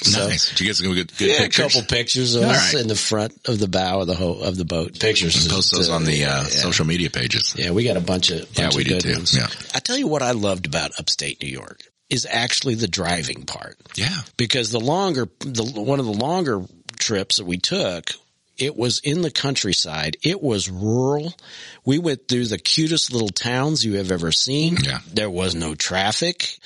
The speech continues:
Speaker 1: There were these vistas because it's really hilly up there.
Speaker 2: Yeah.
Speaker 1: And there's these vistas. And I thought, "What does this look like in October
Speaker 2: Yeah.
Speaker 1: when these leaves start to turn?"
Speaker 2: Yeah.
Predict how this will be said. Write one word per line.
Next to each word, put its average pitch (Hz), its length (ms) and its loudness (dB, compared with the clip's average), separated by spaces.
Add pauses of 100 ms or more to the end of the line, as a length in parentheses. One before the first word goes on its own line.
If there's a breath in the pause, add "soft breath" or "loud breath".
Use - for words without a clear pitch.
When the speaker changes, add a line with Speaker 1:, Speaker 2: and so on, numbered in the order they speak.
(220 loud breath)
Speaker 1:
There 143 140 2
were 139 80 0
these 123 260 2
vistas - 800 -2 (240)
because 120 320 0
it's 107 180 -2
really 170 300 0
hilly 120 400 0
up 73 160 -12
there. - 280 -2
Speaker 2:
Yeah. 82 240 0
Speaker 1:
And 113 220 0
there's 110 160 2
these 107 300 0
vistas. 98 400 -2
And 101 100 -2
I 98 80 0
thought, 92 340 0
"What 117 360 -2
does 107 240 -2
this 110 240 0
look 85 180 -4
like 87 220 0
in 78 100 -6
October 73 600 -4 (120)
Speaker 2:
Yeah. 120 240 0 (200)
Speaker 1:
when 95 180 0
these 90 240 0
leaves 95 240 0
start - 300 -4
to - 100 -8
turn?" - 340 -8
Speaker 2:
Yeah. 117 200 -2